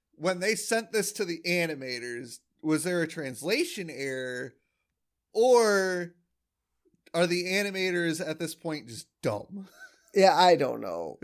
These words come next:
Speaker 2: Or they completely forgot, or
Speaker 1: Yeah.
Speaker 2: I, I don't know. It seems really odd that we just don't, uh, get some, I mean, that's,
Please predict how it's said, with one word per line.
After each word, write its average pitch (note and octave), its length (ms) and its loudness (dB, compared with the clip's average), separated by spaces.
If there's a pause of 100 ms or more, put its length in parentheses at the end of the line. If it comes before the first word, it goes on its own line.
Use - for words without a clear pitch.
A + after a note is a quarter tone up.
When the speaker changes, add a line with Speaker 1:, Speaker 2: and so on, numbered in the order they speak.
(260)
Speaker 2:
Or F3 220 6
they E3 140 6
completely D3 480 0
forgot, B2+ 720 0
or B2 420 -4 (240)
Speaker 1:
Yeah. G#2 320 -6 (100)
Speaker 2:
I, C#3+ 320 4 (240)
I C3 180 0
don't A#2 380 -4
know. A2+ 220 -6
It C3 180 -4
seems C3 460 -6
really C#3+ 380 2
odd B2 460 2
that B2+ 320 0 (380)
we C#3+ 120 -4
just C3 360 -4
don't, C3 480 -4
uh, C#3 520 2 (380)
get E3 180 2
some, E3 200 4
I F3 100 4
mean, C#3 280 2 (400)
that's, B3 320 8